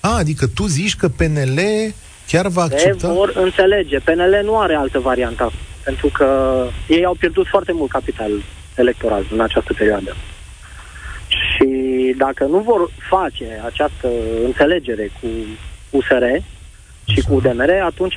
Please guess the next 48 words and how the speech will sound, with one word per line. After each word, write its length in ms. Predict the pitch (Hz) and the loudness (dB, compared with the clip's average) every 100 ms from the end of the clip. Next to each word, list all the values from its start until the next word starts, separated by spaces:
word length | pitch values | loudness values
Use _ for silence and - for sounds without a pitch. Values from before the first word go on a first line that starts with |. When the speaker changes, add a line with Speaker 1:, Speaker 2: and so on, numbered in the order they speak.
| 160 | 0
Speaker 2:
vor 140 | 160 | 0
fi 100 | 156 | 0
mari 320 | 165 175 151 143 | 0 2 0 0
perdanți. 360 | 156 160 135 98 - - - - - - - - - - - - - | -2 0 -4 -6 -14 -16 -20 -20 -20 -20 -20 -20 -20 -20 -20 -18 -4
Speaker 1:
Foarte 200 | - 185 | 2 4
Speaker 2:
Nu 60 | |
Speaker 1:
interesant. 360 | 95 - 202 120 | 4 2 2 0
Speaker 2:
cred 280 | 85 - 117 | -2 -2 -2
Speaker 1:
Adică 200 | 113 135 | 0 0
Speaker 2:
că 200 | 147 139 | 2 0
Speaker 1:
ce? 80 | 104 | 2
Speaker 2:
vor 420 | 151 190 196 185 - - - - - - | 4 4 2 -4 -14 -18 -20 -20 -20 -4
face, 680 | - 180 185 190 185 185 - - - | 2 2 2 2 2 2 -4 -8 -2
nu 220 | 170 185 - | 2 2 2
se 60 | |
vor 220 | 156 170 165 | 2 2 0
înțelege. 480 | 160 151 151 117 - - - - | 0 2 2 0 -4 -8 -6 -4
Speaker 1:
A, 40 | 139 | -2
Speaker 2:
Da, 40 | |
Speaker 1:
asta 220 | 147 - | -2 2
înseamnă 360 | 320 392 339 202 | 2 4 4 2
Speaker 2:
mai 200 | 220 185 175 | 2 0 0
sunt 180 | 262 | 0
care 380 | 214 190 196 208 208 | 2 4 4 4 2
zic 240 | 247 - | -4 0
că 160 | 156 175 | 0 0
nu, 340 | 240 254 170 131 135 - - - 104 - | 0 2 2 0 -2 -4 -6 -4 -4 2
domnul 380 | 226 233 226 240 | 2 4 2 0
Orban 320 | 240 240 240 240 226 | 0 0 -2 -4 0
este 160 | 240 226 | 0 2
probabil 320 | 240 233 240 | 0 0 -2
la 120 | 247 | -2
final 280 | 254 247 214 214 | -4 -2 -2 0
de 80 | 214 | 0
carieră 280 | 226 233 | 0 0
Speaker 1:
Păi 80 | 240 | 0
Speaker 2:
politică. 320 | 269 285 185 | 2 0 0
Speaker 1:
nu, 80 | 202 | 0
dar 200 | 147 180 | 2 0
și 180 | - 240 | 0 2
eu 140 | 254 | 2
am 160 | 208 160 | 2 2
zis 260 | 131 113 123 | 2 0 2
aici, 240 | 110 117 | 0 0
și 160 | - 226 | -2 0
eu 60 | |
am 120 | 220 | 2
început 420 | 170 139 127 123 | 2 0 0 0